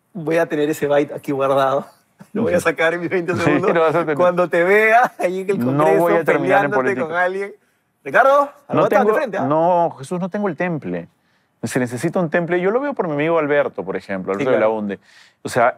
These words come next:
Speaker 2: el temple que necesitas para no coger la silla
Speaker 1: Y
Speaker 2: y
Speaker 1: reventársela
Speaker 2: y
Speaker 1: en la cara.
Speaker 2: y, y arreja-, arrojarla al otro lado del pasillo.
Speaker 1: <laughs> Sí, sí, sí, sí.
Speaker 2: El, yo lo terminaría, yo el primer día lo haría.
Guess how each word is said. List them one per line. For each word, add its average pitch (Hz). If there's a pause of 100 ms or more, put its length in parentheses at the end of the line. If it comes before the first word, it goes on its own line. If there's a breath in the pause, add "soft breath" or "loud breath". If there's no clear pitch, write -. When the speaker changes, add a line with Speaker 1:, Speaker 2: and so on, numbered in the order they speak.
Speaker 2:
el 131
temple 196
que 220
necesitas 143
para 127
no 123
coger 156
la 151
silla 139 (100)
Speaker 1:
Y 165
Speaker 2:
y -
Speaker 1:
reventársela 143
Speaker 2:
y 147
Speaker 1:
en 143
la 131
cara. 139
Speaker 2:
y, 147
y 147
arreja-, 127
arrojarla 175
al 175
otro 180
lado 185
del 160
pasillo. 175
Speaker 1:
<laughs> -
Sí, 202
sí, -
sí, -
sí. 151
Speaker 2:
El, 190
yo 208
lo 254
terminaría, 175
yo 185
el 151
primer 160
día 202
lo 123
haría. 110